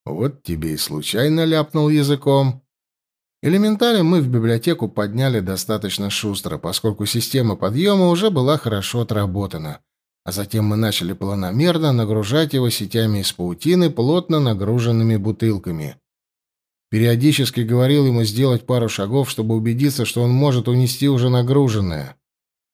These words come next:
Как оказалось, в этом плане особых пределов нет.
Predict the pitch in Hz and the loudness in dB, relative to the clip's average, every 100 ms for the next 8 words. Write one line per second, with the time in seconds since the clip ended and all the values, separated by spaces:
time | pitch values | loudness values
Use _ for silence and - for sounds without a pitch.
0 | _ 95 - 85 85 82 101 147 147 139 | _ -10 -8 -8 -8 -6 0 2 2 0
1 | 131 170 202 180 143 139 143 147 139 123 | 0 0 2 2 2 2 4 4 2 2
2 | - 147 135 127 123 113 120 131 113 120 | 2 0 0 -2 0 0 2 2 0 2
3 | 123 107 - | 2 0 -2